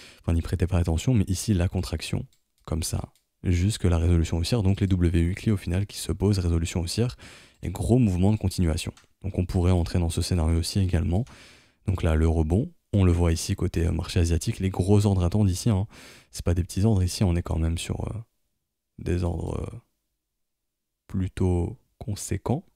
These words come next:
hein, deux mille quatre cents Ether, et cetera, six cents Ether ici. Donc de gros, gros ordres qui sont déjà positionnés ici, c'est très, très bizarre, hein, très, très suspect. Et peut-être des mecs, justement, qui veulent défendre, bah, le précédent sommet ici,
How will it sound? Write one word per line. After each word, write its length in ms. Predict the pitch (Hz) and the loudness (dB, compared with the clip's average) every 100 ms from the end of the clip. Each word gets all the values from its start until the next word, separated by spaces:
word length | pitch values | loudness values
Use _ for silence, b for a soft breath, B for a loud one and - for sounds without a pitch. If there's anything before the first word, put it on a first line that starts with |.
| _ - | _ -4
hein, 120 | 87 | -2
deux 100 | 80 | 0
mille 160 | 85 | -2
quatre 180 | - 85 | -4 -6
cents 140 | - 85 | -4 -4
Ether, 220 | 80 87 | -2 -4
et 80 | 90 | -6
cetera, 380 | - 90 87 107 | -6 -2 -2 -2
six 180 | - - | -6 -10
cents 180 | - | -6
Ether 280 | 87 - 87 | -4 -2 -2
ici. 320 | 90 - 123 - B B B B B B | -4 -2 -4 -4 B B B B B B
Donc 140 | 95 | 0
de 80 | 87 | 0
gros, 240 | 85 92 | 2 2
gros 200 | 98 90 95 | 4 4 4
ordres 120 | 90 | -2
qui 60 | |
sont 100 | - | -2
déjà 160 | 85 98 | 0 2
positionnés 380 | - 92 92 85 | 2 2 0 0
ici, 180 | - 127 | -2 -4
c'est 120 | - | -4
très, 160 | - | -6
très 160 | 110 92 | 0 0
bizarre, 280 | 82 87 117 | 2 2 0
hein, 80 | 95 | -2
très, 160 | - | -4
très 100 | 98 | -4
suspect. 360 | - - - - _ _ _ _ _ _ _ _ _ _ - | -2 -4 -4 -6 _ _ _ _ _ _ _ _ _ _ -6
Et 80 | 90 | -2
peut-être 180 | 92 85 | 0 0
des 80 | 80 | 2
mecs, 220 | 101 143 | 2 0
justement, 400 | 95 - 90 123 B B B B B | -4 -2 -2 -2 B B B B B
qui 140 | - 95 | -4 2
veulent 240 | 87 92 | 4 4
défendre, 420 | 85 82 98 127 | 4 2 2 2
bah, 100 | 87 | 0
le 120 | - 80 | 0 -2
précédent 400 | - - 92 95 | -2 0 2 2
sommet 360 | - 85 85 | 0 0 0
ici, 260 | 90 - | -2 -4